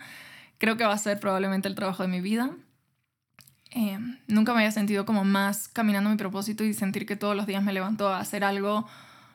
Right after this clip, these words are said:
por contribuirle al mundo y por devolverle al mundo un cachito de toda la felicidad, de toda la prosperidad, de toda la abundancia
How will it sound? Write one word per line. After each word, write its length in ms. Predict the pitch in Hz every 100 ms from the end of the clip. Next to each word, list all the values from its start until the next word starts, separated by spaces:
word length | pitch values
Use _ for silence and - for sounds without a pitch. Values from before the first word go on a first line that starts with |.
| _ -
por 340 | 220 208 202
contribuirle 580 | 208 196 196 196 190 202
al 100 | 208
mundo 280 | 196 190 196
y 40 |
por 300 | 196 190 - -
devolverle 640 | - 208 196 190 185 190 208
al 100 | 220
mundo 640 | 190 185 185 190 190 - -
un 120 | 208
cachito 560 | 208 214 208 208 196
de 160 | 190 185
toda 520 | - - 190 185 190
la 540 | 190 185 180 185 180 - _ _ _ _ _ _ _ _ _ _ -
felicidad, 720 | 220 196 202 175 185 196 202
de 160 | 196 196
toda 260 | - 190 190
la 140 | 185
prosperidad, 680 | - - 196 196 190 185 180
de 100 | 185
toda 180 | 190 185
la 80 |
abundancia 580 | 196 196 190 185 202 202